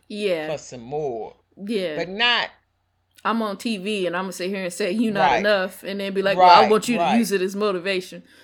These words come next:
Speaker 1: Sir?
Speaker 2: Right.
Speaker 1: I, I'm just gonna assume him and Shaq aren't close like that. And I, I feel like that's things that you can do with,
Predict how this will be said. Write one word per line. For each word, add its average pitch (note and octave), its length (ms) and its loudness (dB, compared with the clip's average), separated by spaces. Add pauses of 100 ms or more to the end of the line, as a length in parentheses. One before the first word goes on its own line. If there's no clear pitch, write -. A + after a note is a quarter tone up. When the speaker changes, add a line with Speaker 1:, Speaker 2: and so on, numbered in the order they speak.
Speaker 1:
Sir? - 160 -6 (240)
Speaker 2:
Right. C#3 360 -4 (580)
Speaker 1:
I, F4 220 10
I'm A4+ 220 10
just A#4 180 6
gonna D4 200 4
assume B3+ 460 4
him B3+ 280 6
and G#3+ 100 0
Shaq G#3 380 2
aren't F#3+ 220 0
close G3+ 320 -4
like G#3 200 -6
that. A3 160 0
And G3+ 80 -4
I, G#3 240 -2
I C4+ 40 -2
feel E4 160 -8
like D4+ 220 -2
that's C4+ 180 -2
things A#3+ 320 -4
that - 140 -16
you A3 100 -6
can G3+ 140 -12
do G3+ 220 -4
with, F#3 180 -6